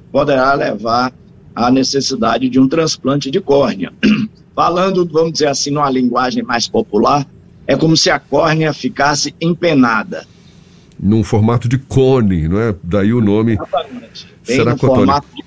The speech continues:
Speaker 1: cone.
Speaker 2: E, e
Speaker 1: Ela
Speaker 2: co-
Speaker 1: vai a, a, ficando mais pontuda, vai ficando no formato de cone.
Speaker 2: E, e quais são as causas, doutor Pedro?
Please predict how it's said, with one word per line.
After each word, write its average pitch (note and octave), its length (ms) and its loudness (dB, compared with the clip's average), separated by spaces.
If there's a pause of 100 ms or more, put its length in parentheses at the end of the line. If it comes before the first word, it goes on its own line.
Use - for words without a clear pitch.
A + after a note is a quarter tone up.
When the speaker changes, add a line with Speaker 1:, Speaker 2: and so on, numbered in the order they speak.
(160)
Speaker 1:
cone. A#2 280 -8
Speaker 2:
E, F3 180 0
e G2 40 4
Speaker 1:
Ela G#2 140 2
Speaker 2:
co- A#2 60 0
Speaker 1:
vai C#3 160 2
a, C3+ 80 4 (300)
a, A#2 80 -6
ficando C#3+ 640 0
mais C3+ 320 2
pontuda, D#3+ 680 0
vai D3+ 120 -2
ficando D#3 360 -2
no D#3 140 -2
formato C3+ 560 0
de C3+ 80 -6
cone. G#2+ 500 0
Speaker 2:
E, F3+ 60 0
e F3+ 260 0
quais A#3+ 280 0
são F#3+ 160 0
as D3+ 160 -2
causas, G#2+ 720 0
doutor F#2 260 0
Pedro? - 420 -6